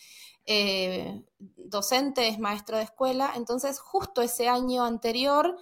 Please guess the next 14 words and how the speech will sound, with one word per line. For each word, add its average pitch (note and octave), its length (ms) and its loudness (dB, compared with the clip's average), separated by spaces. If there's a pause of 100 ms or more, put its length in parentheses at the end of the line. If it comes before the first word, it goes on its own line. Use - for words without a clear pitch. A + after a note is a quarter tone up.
(340)
hubo D4+ 320 8
un D4 240 0
periodo D#4+ 760 6 (420)
que C4+ 380 4
estuvo C4 340 2
recibiendo B3+ 480 2
el B3+ 60 0
seguro A#3+ 220 2
de B3 60 4
desempleo C4+ 680 4
o A#3+ 240 8
algo E4+ 340 8
así C#4+ 360 2
pasó, F#3+ 580 0